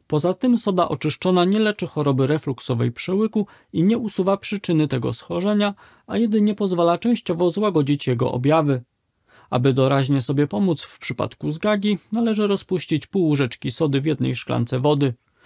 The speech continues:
Przy czym bardzo istotne jest to, aby tak sporządzony roztwór sody oczyszczonej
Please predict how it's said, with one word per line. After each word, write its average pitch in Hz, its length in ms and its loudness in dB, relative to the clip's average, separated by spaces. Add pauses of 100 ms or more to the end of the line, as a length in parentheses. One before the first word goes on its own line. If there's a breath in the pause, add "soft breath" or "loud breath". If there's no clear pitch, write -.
(260 loud breath)
Przy - 180 -6
czym 127 200 2
bardzo 127 280 2
istotne 143 460 -4
jest - 260 -6
to, - 240 -4
aby 160 220 0
tak 226 240 -6
sporządzony 156 640 0
roztwór 127 440 -4
sody 135 300 -2
oczyszczonej 202 760 -2